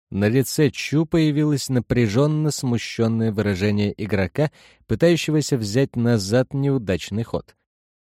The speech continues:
«Это была исключительно личная встреча. Ничего важного мы не обсуждали».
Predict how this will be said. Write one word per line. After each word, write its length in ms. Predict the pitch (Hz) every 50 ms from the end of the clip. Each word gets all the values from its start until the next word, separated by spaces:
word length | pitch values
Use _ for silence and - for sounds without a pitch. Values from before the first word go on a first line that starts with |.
| _ _ _ _ _ _ _ _ _
«Это 180 | - 147 - -
была 640 | 147 135 151 143 143 143 139 139 139 139 143 156 - _ _ _ _ -
исключительно 920 | 165 147 - - 165 160 156 - - 165 - 165 156 151 147 156 160 156
личная 600 | 165 185 208 196 - - - 117 110 107 107 110
встреча. 580 | - - - - - 131 123 _ - 180 196 - _ _ _ _ _ _ _ _ _ _ _ _ _ -
Ничего 460 | 147 160 160 - - 175 165 165 156
важного 600 | 135 131 139 123 123 123 - - 170 180 196 185
мы 180 | 156 110 98 95
не 100 | 95 107
обсуждали». 720 | 113 - - - 165 147 139 165 190 185 98 82 80 -